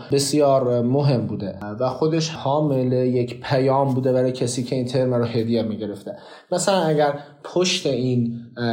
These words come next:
بوتجقه ها به سمت هم بوده، این نماد قهر بوده، یعنی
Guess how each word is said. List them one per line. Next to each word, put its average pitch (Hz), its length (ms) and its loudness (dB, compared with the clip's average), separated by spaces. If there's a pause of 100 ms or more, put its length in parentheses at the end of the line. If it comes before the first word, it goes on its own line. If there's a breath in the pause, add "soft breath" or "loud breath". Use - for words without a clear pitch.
(140)
بوتجقه 120 480 0
ها 120 140 2
به 123 80 0
سمت 120 280 -4
هم 135 260 0
بوده، 147 220 2
این 135 260 0
نماد 139 420 0
قهر 123 480 0
بوده، 110 180 -4
یعنی 117 260 -2